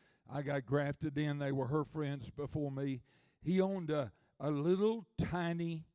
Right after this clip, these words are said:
roofing business the first time I met him, driving a broke-down pickup truck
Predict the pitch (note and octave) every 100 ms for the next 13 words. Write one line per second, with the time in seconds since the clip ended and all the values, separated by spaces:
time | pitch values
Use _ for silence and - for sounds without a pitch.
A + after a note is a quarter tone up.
0 | _ _ _ _ - A#2 A3+ G#3+ - C#3+
1 | A#2+ A2+ C3+ C3 D3 C#3 C3 - D3 A#2+
2 | D#3 C#3+ - D#3+ C#3+ D3 D3+ E3 A2 G#2
3 | _ _ _ _ _ A#2 D3+ D3 C#3+ A#2
4 | A2 F#3+ F3 D3 E3+ D3+ - F3 - F3+
5 | D3 - C#3 A#2+ C3 -